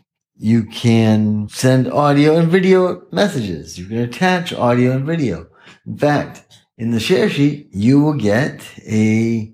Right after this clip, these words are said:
direct message, a direct link to your page. It will open up your Compose it, with your name filled in, and all you have to do is type what you want to do and hit post. If it's an article, you can do it that way. If it's a,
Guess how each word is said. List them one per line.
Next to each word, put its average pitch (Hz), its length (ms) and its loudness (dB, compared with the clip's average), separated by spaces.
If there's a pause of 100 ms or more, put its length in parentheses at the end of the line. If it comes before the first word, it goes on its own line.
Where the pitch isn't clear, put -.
direct 104 640 -2
message, 117 840 -2
a 98 100 -10
direct 117 500 -4
link 117 380 -2
to 117 100 -4
your 131 260 2
page. 135 640 -2 (440)
It 101 60 -8
will 120 100 0
open 120 200 -2
up 113 160 0
your 120 600 0 (120)
Compose 135 800 0
it, - 340 -8
with 110 240 -6
your 123 220 0
name 127 320 2
filled 131 300 0
in, 170 200 0
and 104 160 -2
all 104 140 0
you 123 180 2
have 127 160 -2
to 123 60 -10
do 143 140 4
is 117 360 -2 (360)
type 127 240 0
what 123 80 2
you 127 80 2
want 127 200 2
to 143 80 2
do 170 80 0
and 165 120 0
hit - 200 -2
post. - 540 -2 (220)
If 95 80 -8
it's 92 200 -4
an 87 100 -2
article, 131 380 2
you 175 100 2
can 143 100 0
do 147 140 2
it 143 100 -2
that 143 200 2
way. 92 120 0
If 85 100 -4
it's 82 100 -8
a, 90 140 -6